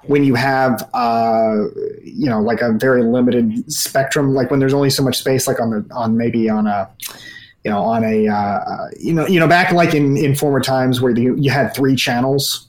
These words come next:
you know, and, and the government, you know, was, was handing out licenses for those three channels and there was only so much bandwidth. I think there's some more case there, but, but, uh, you know, today where there's so many ways to reach people, I just, I just don't see it.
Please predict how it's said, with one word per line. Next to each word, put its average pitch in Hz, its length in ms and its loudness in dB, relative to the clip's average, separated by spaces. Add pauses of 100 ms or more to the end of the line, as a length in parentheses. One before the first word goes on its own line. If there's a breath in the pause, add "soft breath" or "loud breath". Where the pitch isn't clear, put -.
(140)
you 127 100 -2
know, 127 300 0 (140)
and, 120 340 0
and 120 240 0
the 117 60 2
government, 127 500 0 (500)
you 151 120 -2
know, 110 340 -2
was, 117 380 -2
was 127 160 0
handing 135 300 0
out 127 160 0
licenses 127 560 0
for 123 100 -6
those 123 220 0
three 131 180 0
channels 127 420 -2
and 123 80 -2
there 120 60 0
was 117 120 -2
only 131 180 0
so 139 120 -4
much 123 220 -2
bandwidth. 135 500 -4 (400 loud breath)
I 190 240 2
think 170 160 4
there's 156 220 2
some 135 240 0
more 135 180 0
case 127 300 0
there, 117 200 0
but, 104 300 -6 (140)
but, 123 340 -2
uh, 113 180 0
you 165 140 -2
know, 120 120 0
today 131 460 0
where 107 120 -2
there's 107 220 -2
so 160 160 0
many 147 120 2
ways 123 280 2
to 110 80 -6
reach 135 240 -2
people, 104 240 -6
I 107 80 -6
just, - 280 -8
I 135 60 -8
just 127 220 2
don't 110 100 -4
see - 160 -4
it. 151 160 -6